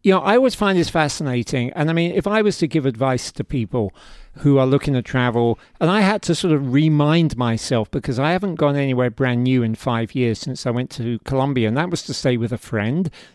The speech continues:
So I'm not really sure I've been somewhere brand, brand new since doing the round the world trip. And for that round the world trip, there was so much planning, a year, two years. We put it back by four months so that we could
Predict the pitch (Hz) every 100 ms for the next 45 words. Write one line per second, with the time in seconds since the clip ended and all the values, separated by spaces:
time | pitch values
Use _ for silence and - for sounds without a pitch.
0 | _ _ - 156 156 - 170 254 196 160
1 | 131 156 135 131 127 - 127 113 - 139
2 | 147 147 110 110 110 110 110 107 - -
3 | 139 120 - _ 143 135 123 123 117 110
4 | 135 139 - 120 104 _ - _ - 143
5 | 160 185 190 180 170 156 151 151 - 147
6 | 113 175 156 151 - - 320 196 175 -
7 | - 156 160 156 120 120 123 156 151 127
8 | - 165 151 123 - 117 160 135 - 139
9 | - - 120 113 - - 127 131 131 123
10 | - - 120 120 127 117 - 175 147